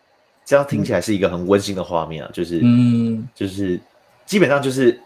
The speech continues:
Speaker 1: 也不能说什么超级大富大贵，但是就是你拥有的，你该拥有的东西，你都每个都拥有到了。
Speaker 2: 对，对，对，我觉得是满，一个满足感跟那，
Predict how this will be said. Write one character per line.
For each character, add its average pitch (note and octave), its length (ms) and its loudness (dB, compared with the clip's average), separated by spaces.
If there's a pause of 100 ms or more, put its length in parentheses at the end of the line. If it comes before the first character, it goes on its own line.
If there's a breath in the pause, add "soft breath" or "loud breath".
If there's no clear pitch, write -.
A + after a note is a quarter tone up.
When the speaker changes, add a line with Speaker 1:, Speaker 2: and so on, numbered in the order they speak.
(140)
Speaker 1:
也 C#3 180 4
不 D#3+ 120 4
能 E3+ 120 6
说 D3+ 120 2
什 B2 100 0
么 G#2+ 120 0
超 C3+ 200 0
级 A2+ 80 -4
大 G#2 160 2
富 A2 160 -6
大 F#2 160 0
贵， F#2 140 -4
但 G#2+ 120 4
是 G#2+ 140 -8
就 A2 80 -2
是 G#2 240 -6
你 A#2+ 300 -6
拥 D#3 200 2
有 G2 220 2
的， - 160 -6
你 A2 80 -8
该 C#3+ 120 4
拥 D#3 200 0
有 A#2 120 0
的 F2+ 40 -2
东 F#2+ 100 -2
西， F#2 140 -10
你 E2+ 60 -14
都 G2 200 2
每 F#2+ 160 -4
个 F#2 140 -8
都 F2+ 140 -4
拥 F#2 160 -6
有 D#2+ 160 -8
到 D#2 140 -2
了。 - 180 -8
Speaker 2:
对， A#2 160 0
对， A2 140 0
对， A2 100 -2
我 B2+ 100 6
觉 C#3 80 6
得 C#3+ 60 4
是 D#3 360 -2
满， A#2+ 380 -2
一 D3+ 140 0
个 B2+ 100 6
满 G2+ 300 0
足 A2 200 -2
感 F#2+ 220 0
跟 A2 140 -4
那， A#2 160 -2